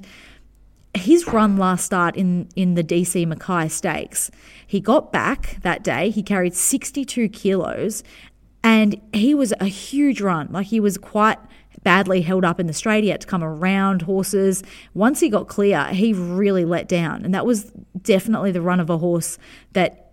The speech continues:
is in great order now going to a, a Group One contest, being the Goodwood.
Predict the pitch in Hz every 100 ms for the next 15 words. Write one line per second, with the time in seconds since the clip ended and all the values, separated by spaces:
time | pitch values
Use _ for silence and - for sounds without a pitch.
0 | _ - 196 160 - 180 165 165 170 -
1 | 180 175 165 165 165 170 165 165 160 170
2 | 160 - - 165 160 _ _ - 196 180
3 | 175 165 185 170 175 160 202 185 165 160
4 | 165 165 131